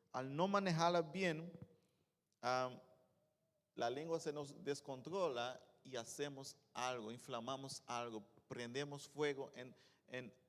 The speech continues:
en la casa, prendemos fuego en el trabajo, prendemos fuego en la iglesia y, y, y con una cosa pequeña, con la lengua, empezando a hablar, pa, pa, pa, pa, pa, de repente, fuego aquí, fuego allá. Oye, que tal persona dijo que tú dijiste que no sé qué.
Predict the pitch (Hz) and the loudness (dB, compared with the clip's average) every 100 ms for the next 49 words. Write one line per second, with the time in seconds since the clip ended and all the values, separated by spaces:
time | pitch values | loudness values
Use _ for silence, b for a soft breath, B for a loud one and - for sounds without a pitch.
0 | _ 123 117 - 143 143 131 - 117 131 | _ -2 -2 2 2 2 -4 -6 -4 -4
1 | 156 139 - 147 151 143 131 131 123 117 | -4 -8 -6 -4 -2 -4 -6 -4 0 2
2 | 147 147 - 120 123 143 175 - 156 165 | 2 2 -4 -6 -4 -4 -4 -2 2 4
3 | 160 - 120 123 135 131 143 190 185 120 | 4 0 -4 -2 -2 2 4 4 2 0
4 | - B 160 135 - - 147 135 143 - | 0 B -18 -20 -18 -10 -10 -10 -14 -18
5 | _ _ - 147 _ _ 165 185 190 185 | _ _ -18 -18 _ _ -2 0 -2 -2
6 | 190 190 180 - 214 202 110 - - _ | -2 -2 -6 -2 -2 -2 -8 -12 -20 _
7 | 123 117 123 170 185 101 - _ _ - | -12 -10 -8 -8 -8 -14 -18 _ _ -18
8 | 151 - 165 165 151 147 127 151 151 151 | -12 -6 -4 -4 -4 -4 -4 -6 -6 -8
9 | 156 156 - 165 - - b b b - | -8 -8 -6 -8 -8 -20 b b b -2
10 | 139 143 151 165 165 165 - - 170 151 | -2 -2 -2 -2 -2 -4 -6 -2 -2 0
11 | 147 160 143 - 175 170 151 135 175 165 | -2 -4 -4 -2 0 2 2 2 2 2
12 | - - - 156 165 165 165 160 180 175 | 0 -2 2 2 2 2 0 4 6 6
13 | - 151 - 165 175 190 180 180 143 135 | 2 0 -2 -6 -2 -2 -2 0 2 2
14 | 143 - 185 | -2 -2 -2